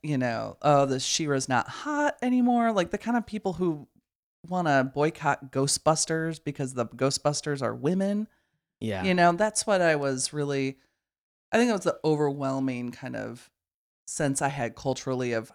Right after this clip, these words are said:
Speaker 1: h-, the impact of this. And, you know, and on the same, by the same token,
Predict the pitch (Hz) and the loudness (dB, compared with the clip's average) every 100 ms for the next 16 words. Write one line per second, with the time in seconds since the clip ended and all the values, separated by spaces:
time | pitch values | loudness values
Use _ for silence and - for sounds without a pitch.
0 | - - - 139 139 131 123 98 - 127 | -18 -14 -6 -4 -4 -6 -2 -2 -2 -8
1 | - 117 117 - - - 202 196 190 185 | -4 -4 -2 -2 -4 -6 -4 -2 0 0
2 | 175 165 - 165 156 143 _ _ _ 165 | 0 -2 -2 -2 -4 -6 _ _ _ 0
3 | 170 202 165 - 160 151 147 139 135 | 0 0 -4 -4 -6 -2 0 0 -2